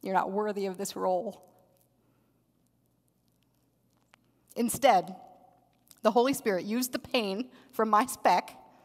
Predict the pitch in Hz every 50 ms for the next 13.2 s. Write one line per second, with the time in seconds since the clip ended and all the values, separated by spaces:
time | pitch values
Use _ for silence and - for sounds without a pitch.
0 | _ _ _ _ _ _ _ _ - 190 196 202 202 190 220 233 254 220 262 254
1 | 269 254 254 254 - 202 190 196 190 - - 214 185 208 190 - 196 190 190 -
2 | 202 185 - - - 202 208 202 - - 190 190 185 175 190 202 175 - - -
3 | 190 - - - - - 202 190 - _ _ _ _ _ _ _ _ _ _ _
4 | _ _ _ _ _ _ _ _ _ _ _ _ _ _ _ _ _ _ _ _
5 | _ _ _ _ _ _ _ _ _ _ - 196 185 196 220 247 269 254 208 180
6 | - - 180 180 208 165 185 180 180 - 190 190 185 190 - _ _ _ _ _
7 | _ _ _ _ _ _ _ _ _ _ _ - 196 - - - 196 233 269 -
8 | - - 254 214 220 190 220 - - 208 226 226 - - 202 233 220 190 180 185
9 | - - - - - - - 190 208 233 254 277 285 285 311 277 - 277 208 196
10 | 240 226 240 226 247 247 226 214 196 226 - 214 202 202 196 185 208 208 269 269
11 | - - - - - - - - - 233 226 214 185 214 247 - - 269 214 175
12 | - - 175 170 170 175 175 165 175 160 - 185 170 170 175 180 170 170 - -
13 | 175 175 - 185